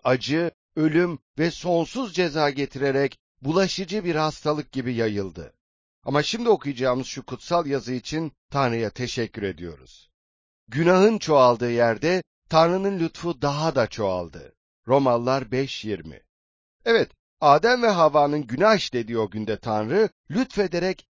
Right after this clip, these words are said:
Adem'in çocuklarını günahın getirdiği lanetten kurtarmak için bir gün dünyaya bir kurtarıcı göndereceğini ilan etti.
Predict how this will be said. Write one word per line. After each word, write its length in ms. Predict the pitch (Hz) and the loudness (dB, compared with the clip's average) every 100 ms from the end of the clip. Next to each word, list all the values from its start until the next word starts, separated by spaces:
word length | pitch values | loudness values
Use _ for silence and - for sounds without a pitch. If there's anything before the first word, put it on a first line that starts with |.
| _ | _
Adem'in 440 | 180 196 202 233 240 | 2 4 4 0 -2
çocuklarını 640 | 196 180 165 180 180 175 | -4 -4 -4 -2 0 0
günahın 540 | 143 147 165 185 226 | -4 -2 2 2 0
getirdiği 540 | 175 156 151 131 143 135 | -2 -4 -4 -4 -2 2
lanetten 500 | 131 135 123 139 123 | 2 2 -2 -4 -4
kurtarmak 600 | - 127 143 139 175 - | -6 -4 0 0 0 -4
için 300 | - 196 175 _ _ | -2 -2 -2 _ _
bir 80 | 262 | -6
gün 300 | 190 240 220 | -2 -4 -4
dünyaya 480 | 208 214 202 208 180 | -4 0 2 2 2
bir 160 | 202 | 0
kurtarıcı 640 | 185 - 175 165 165 151 202 | -2 -4 -2 2 2 0 -2
göndereceğini 720 | 156 127 117 113 101 117 107 | 2 2 2 0 -2 -4 -4
ilan 340 | 107 104 98 | -2 0 0
etti. 440 | 92 85 - 73 | -2 -10 -16 -20